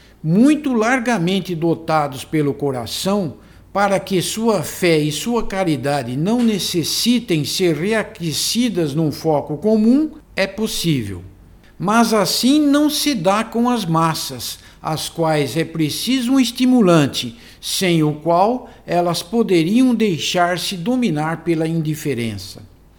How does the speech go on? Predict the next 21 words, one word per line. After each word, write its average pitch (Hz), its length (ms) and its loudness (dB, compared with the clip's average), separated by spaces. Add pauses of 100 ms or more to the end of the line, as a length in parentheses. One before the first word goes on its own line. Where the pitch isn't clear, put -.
(200)
Além 220 440 0
disto, 170 500 0 (160)
qual 294 380 2
o 233 260 4
homem 190 300 4
que 170 180 -4
poderia 196 720 2
dizer-se 175 720 0
bastante 196 640 -4
esclarecido 208 1000 0 (340)
para 185 380 4
nada 233 500 2
ter 233 340 0
a 208 60 2
aprender 180 580 2
em 170 140 0
relação 180 640 0
aos 180 240 0
seus 214 280 2
interesses 202 640 0
futuros 202 800 0